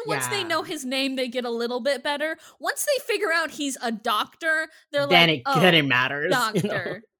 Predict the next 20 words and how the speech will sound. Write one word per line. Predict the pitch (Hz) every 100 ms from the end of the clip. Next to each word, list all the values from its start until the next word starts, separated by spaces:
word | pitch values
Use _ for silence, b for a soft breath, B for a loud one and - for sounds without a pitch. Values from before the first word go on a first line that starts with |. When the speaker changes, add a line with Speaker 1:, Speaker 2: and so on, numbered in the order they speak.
| _
Speaker 1:
Yeah, | 240 269 247
Speaker 2:
Yeah. | -
Speaker 1:
Doctor | 277 269 269 254
Ted. | 226 247 175 170
Like, | 233 311 339
no, | 480 480
shut | - 523 427
the | 415
fuck | 294 277 240
up. | 190 220
You | 370 381
<laughs> |
spent | - - 415 427
a | 403
good | 392 392
first | - 339 392
part | 415 320
of | 311
this | 320
episode | 311 302 311 294 277